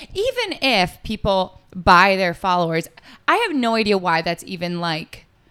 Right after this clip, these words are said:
a bad thing. You know, like, I mean, I've,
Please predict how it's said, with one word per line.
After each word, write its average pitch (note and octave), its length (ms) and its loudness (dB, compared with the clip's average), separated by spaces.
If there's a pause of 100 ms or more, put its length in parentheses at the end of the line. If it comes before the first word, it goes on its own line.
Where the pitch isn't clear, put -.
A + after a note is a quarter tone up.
(220)
a G#3 80 2
bad E3 460 -2
thing. - 480 -18 (100)
You B3 140 4
know, G3+ 160 6
like, G#3+ 240 2
I A#3+ 80 6
mean, A#3 220 -2
I've, G3 500 0